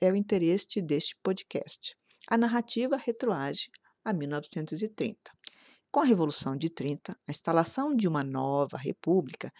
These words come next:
havia sido cantada com otimismo pela imprensa paulista, capitaneada por Júlio de Mesquita Filho, como já disse, signatário do manifesto e proprietário do jornal Estado de São Paulo. A revolução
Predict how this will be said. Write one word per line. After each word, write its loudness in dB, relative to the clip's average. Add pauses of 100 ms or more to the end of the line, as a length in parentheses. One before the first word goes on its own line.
(200)
havia 0
sido 0
cantada 0
com -6
otimismo 0
pela 0
imprensa 0
paulista, -4 (280)
capitaneada -4
por -6
Júlio -10
de -8
Mesquita -4
Filho, -2 (460)
como -12
já 2
disse, -2 (280)
signatário 0
do 0
manifesto -2
e 0
proprietário 0
do 0
jornal 0
Estado -8
de -4
São 2
Paulo. -4 (920)
A -4
revolução 2